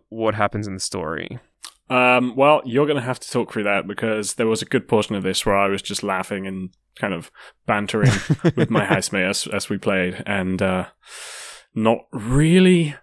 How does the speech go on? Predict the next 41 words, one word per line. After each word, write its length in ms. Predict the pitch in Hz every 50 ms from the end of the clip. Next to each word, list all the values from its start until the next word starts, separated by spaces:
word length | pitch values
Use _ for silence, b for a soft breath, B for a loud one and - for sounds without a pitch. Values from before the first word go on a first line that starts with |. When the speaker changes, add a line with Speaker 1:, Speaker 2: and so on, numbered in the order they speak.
| _ _ _ B B B B B B B B B B B
Speaker 2:
um, 380 | 127 123 127 123 123 117 120 - -
<laughs> 60 | -
paying 260 | - - 151 117 120
too 240 | 113 - - 160 147 - -
much 240 | 151 143 - - -
attention 540 | 127 - - - - 131 92 - - 113 104
to 120 | - 113 113
what 160 | 110 101 -
was 120 | 110 95
going 400 | - - 117 104 104 104 101 101
on. 220 | 95 95 95 92 - _ _ -
Speaker 1:
Okay. 360 | - 120 117 113 104 90 - 110 - _ _ _ _ _ _ _ - - -
All 80 | 123
right. 260 | 120 110 98 - -
So, 240 | - - 120 117 117
I 100 | 107 117
mean, 280 | 123 127 123 123 123 -
I've, 260 | - 123 120 113 - - -
I've 140 | 127 -
built 260 | - 139 151 170 - -
it 60 | 147
up 160 | 135 131 -
over 80 | 135 117
the 100 | 120 110
last 300 | 107 107 107 107 - -
two 120 | 120 113
episodes. 480 | 107 104 107 - 110 104 104 101 95 104
I 40 | 101
was 100 | 104 104
like, 120 | 98 -
"All 80 | 135 131
right, 160 | 127 131 120
we'll 100 | 117 123
talk 240 | - 127 123 123 -
about 180 | 127 127 123
the 60 | 110 113
lore 380 | 104 101 101 104 107 104 104 104
in 80 | 104
the 80 | 98 95
last 300 | 98 101 98 98 - -
one." 320 | - - - - - -